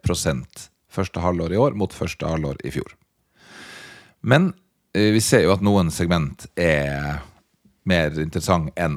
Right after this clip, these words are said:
andre, og det er mulig å, å få gjort, eh, dealer og interessante kjøp. Eh, og vi har da tatt ut, eh, sett på de ulike segmentene. Eh, og historisk så har det vært sånn at kontor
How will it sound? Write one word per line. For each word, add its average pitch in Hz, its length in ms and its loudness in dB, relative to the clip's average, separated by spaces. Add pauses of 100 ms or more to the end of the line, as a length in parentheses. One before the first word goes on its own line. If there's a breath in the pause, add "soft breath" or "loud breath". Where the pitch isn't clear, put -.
andre, 95 420 2
og 90 160 -2
det 90 100 2
er - 60 0
mulig 87 380 0
å, 78 260 -4
å 78 240 -2
få 85 220 -2
gjort, - 440 -6
eh, 73 260 -4
dealer 80 600 -4
og 76 340 -4
interessante 82 540 -4
kjøp. 156 360 2 (760 loud breath)
Eh, 104 400 4
og 104 100 2
vi 117 80 6
har 120 80 6
da 120 100 6
tatt - 300 -6
ut, 92 380 -2
eh, 85 340 2 (1160)
sett 104 300 0
på - 80 0
de 95 60 6
ulike 101 200 0
segmentene. 117 500 0 (420)
Eh, 92 220 0
og 98 100 -2
historisk 110 540 2
så 104 160 0
har 98 100 4
det 92 120 4
vært 92 100 -2
sånn 139 160 2
at - 120 -10
kontor 127 420 -2